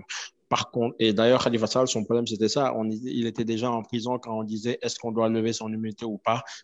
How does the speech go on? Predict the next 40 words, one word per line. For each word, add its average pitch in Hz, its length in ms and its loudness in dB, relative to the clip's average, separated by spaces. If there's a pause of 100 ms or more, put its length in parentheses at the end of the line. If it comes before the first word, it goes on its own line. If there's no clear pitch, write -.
alors 113 180 2
qu'il 113 120 4
était 107 160 2
déjà 104 220 2
en 104 160 -2
prison. 95 340 -12 (380)
Donc 107 160 -4
ça, - 100 -2 (260)
effectivement. 110 460 2
Et 113 120 0
par - 240 -4
contre, - 480 -2
Sonko, 131 420 0
il 117 140 0
a 113 80 4
voulu 120 380 0
que, 113 400 -4
euh, 110 220 -2
après, 135 240 2
il 113 80 2
a 113 100 4
invité 120 340 -2
effectivement 113 560 -4
des 101 200 -4
acteurs 107 320 -4
sur 104 140 -6
le 98 120 -4
terrain 98 260 -4
politique, 107 560 -4
il 107 100 -2
a 101 60 2
même 107 240 0
invité, 120 480 0 (220)
enfin - 240 -8
invité, 104 340 -2
il 98 200 0
a 101 120 2
essayé 110 240 -2
de 107 100 -2
draguer, 131 580 2